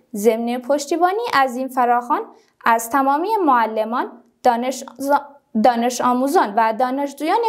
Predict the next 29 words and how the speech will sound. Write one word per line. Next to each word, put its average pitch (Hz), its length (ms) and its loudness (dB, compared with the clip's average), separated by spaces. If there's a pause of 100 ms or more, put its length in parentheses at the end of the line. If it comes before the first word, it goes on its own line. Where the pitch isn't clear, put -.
(160)
کردستان 240 600 2
و 190 100 -8 (380)
دانشجویان 254 920 2
کرد 214 220 2
در 226 180 4
دانشگاه‌های 269 840 0
ایران 262 560 -2 (260)
که 240 180 4
همیشه 262 420 -4 (120)
پیرو 294 440 2
مبارزات 233 680 0
مدنی 233 500 0
در 226 180 2
ایران 220 400 -2
بوده 220 340 2
و 208 60 -6
هستند، 220 440 -4 (400)
درخواست 240 600 0
داریم 190 300 -2 (400)
که 247 160 2
در 240 180 4
این 294 220 -2
احتساب 302 460 0 (160)
سراسری 254 640 0
شرکت 277 540 0
نموده 196 480 -2 (220)
و 220 140 4
چون 247 260 -2
همیشه 269 380 0